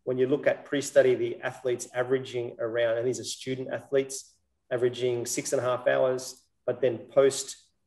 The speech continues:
uh, when they were getting the sleep extension, that increased to eight and a half.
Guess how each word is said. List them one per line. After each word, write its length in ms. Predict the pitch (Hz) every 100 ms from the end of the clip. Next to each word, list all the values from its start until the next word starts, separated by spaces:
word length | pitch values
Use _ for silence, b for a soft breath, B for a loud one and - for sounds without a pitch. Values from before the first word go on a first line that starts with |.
| -
uh, 80 | 117
when 100 | 117
they 80 | 117
were 60 |
getting 180 | 123 120
the 60 | 117
sleep 240 | 131 123
extension, 520 | 110 - 135 131 131
that 120 | 120
increased 420 | 117 117 127 123 -
to 60 | 131
eight 140 | 127
and 80 | 123
a 60 | 113
half. 460 | 139 147 - -